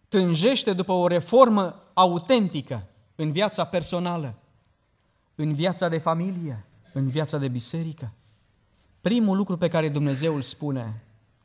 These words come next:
este să identificăm propria realitate.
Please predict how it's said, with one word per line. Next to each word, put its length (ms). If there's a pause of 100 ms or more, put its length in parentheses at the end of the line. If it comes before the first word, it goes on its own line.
(300)
este 320
să 320
identificăm 1080 (720)
propria 500
realitate. 600